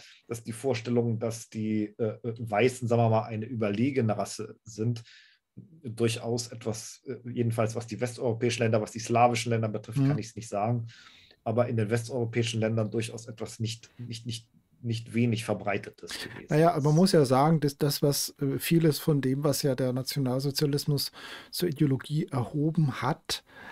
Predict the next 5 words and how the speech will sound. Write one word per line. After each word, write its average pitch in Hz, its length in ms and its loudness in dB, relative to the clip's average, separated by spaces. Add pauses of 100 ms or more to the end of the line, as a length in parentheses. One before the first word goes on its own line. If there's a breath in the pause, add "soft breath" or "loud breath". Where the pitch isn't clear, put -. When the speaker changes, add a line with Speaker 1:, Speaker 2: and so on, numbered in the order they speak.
(240 loud breath)
Speaker 2:
war 131 260 4
ja 139 200 2
de 139 240 2
facto, 139 920 -2 (520 loud breath)
ähm, 135 600 4